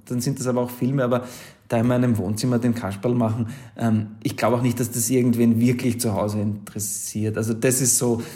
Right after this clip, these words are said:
das hat man halt am Anfang gemacht und fand das ganz witzig und so, aber das, da hab ich auch keine Lust mehr.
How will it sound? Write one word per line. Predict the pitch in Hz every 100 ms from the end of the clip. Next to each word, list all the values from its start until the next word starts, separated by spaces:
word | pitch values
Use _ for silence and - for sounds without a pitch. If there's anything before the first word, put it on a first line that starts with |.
| -
das | 117
hat | 127
man | 151
halt | 131 120
am | 113
Anfang | 117 117 117
gemacht | 117 110 143 151 139
und |
fand | 117 123 117
das | 107
ganz | 120 113 - -
witzig | 131 - 131 131
und | 120
so, | 127 117
aber | 113 110
das, | 113 107 - -
da | 113
hab | 110
ich | 107
auch | 98
keine | 98 107
Lust | 101 104 -
mehr. | 107